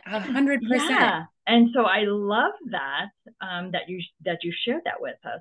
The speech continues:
Speaker 2: because, um, it's just so important. There are times when people talk to me, and this, this was interesting.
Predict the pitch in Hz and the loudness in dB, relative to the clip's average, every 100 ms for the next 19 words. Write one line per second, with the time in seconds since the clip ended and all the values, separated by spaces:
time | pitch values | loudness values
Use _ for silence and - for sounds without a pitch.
0 | _ 165 170 - 190 185 185 180 175 - | _ -12 -10 -6 -4 -2 -2 -4 -10 -12
1 | - 196 196 190 202 240 214 - 277 - | -12 -14 -12 -10 -12 -12 -14 -12 -12 -6
2 | 269 240 240 233 233 156 139 165 180 202 | -4 -2 0 0 0 -6 -14 -10 -2 -2
3 | 214 - 233 233 214 202 202 226 196 202 | -2 -2 0 0 -2 -4 -6 -8 -8 -4
4 | 175 196 - 175 165 - 208 214 - 240 | -4 -4 -8 -8 -8 -8 -8 -10 -10 -4
5 | 233 233 202 196 190 202 180 180 175 | -2 0 0 0 0 -2 -4 -4 -6